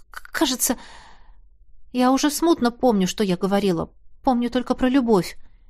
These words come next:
Пламя начало слабеть, потом он отвалился». Я кивнула на пульт. «А потом я легла на диван и позвонила тебе.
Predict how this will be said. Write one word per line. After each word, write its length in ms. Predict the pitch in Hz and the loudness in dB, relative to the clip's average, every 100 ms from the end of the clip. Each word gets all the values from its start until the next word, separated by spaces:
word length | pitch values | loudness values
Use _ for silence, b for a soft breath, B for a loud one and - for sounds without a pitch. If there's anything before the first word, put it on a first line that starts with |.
| - _ _ - - - | -20 _ _ -20 -20 -14
Пламя 460 | - 294 311 269 233 | 0 2 4 4 2
начало 420 | 247 277 302 285 | 2 0 2 2
слабеть, 720 | 294 - 294 294 220 196 - - - | 2 2 2 4 2 2 0 -10 -6
потом 440 | 254 - 381 339 | -6 0 2 2
он 280 | 302 285 233 | 0 -2 -4
отвалился». 880 | 240 - 269 285 233 226 - 220 208 - - - - - - | -2 2 4 4 4 2 2 0 -2 -6 -20 -20 -20 -20 -4
Я 160 | 233 220 | -2 0
кивнула 440 | 226 220 214 208 | 0 2 2 2
на 160 | 208 208 | 0 -2
пульт. 400 | - 202 185 - b b b b b - | 0 -2 -2 -8 b b b b b -10
«А 100 | - | -8
потом 340 | - - 330 | -6 -4 -2
я 180 | 311 233 | 0 0
легла 280 | 226 247 269 | 0 2 2
на 100 | 269 | 2
диван 400 | 247 277 381 311 | 2 2 2 2
и 60 | 220 | 0
позвонила 560 | 226 220 254 277 277 | 0 0 0 2 2
тебе. 460 | 277 277 240 311 | 2 0 2 2